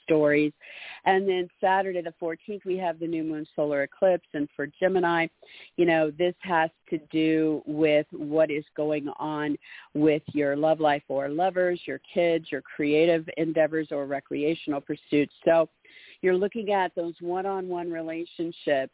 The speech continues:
whether they're partners or specialists or agents or attorneys or competitors or advocates, and you're looking at what you need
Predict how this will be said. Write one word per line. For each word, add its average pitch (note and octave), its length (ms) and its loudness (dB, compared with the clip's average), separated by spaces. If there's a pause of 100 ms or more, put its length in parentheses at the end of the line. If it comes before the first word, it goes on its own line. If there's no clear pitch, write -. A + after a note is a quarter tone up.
(100)
whether D3 320 0
they're D3+ 260 4 (120)
partners D#3+ 480 0
or C3+ 140 -10 (100)
specialists E3 560 -2
or C3+ 140 -4
agents E3 500 -2
or C3 140 -4
attorneys E3 500 2
or C3 120 -2
competitors E3 680 2
or D3 80 2
advocates, E3+ 460 -2 (560)
and F3 280 4
you're E3+ 140 -4
looking F#3 380 -10
at E3 260 -10
what E3 480 -8
you F#3+ 260 -8
need G3 280 -4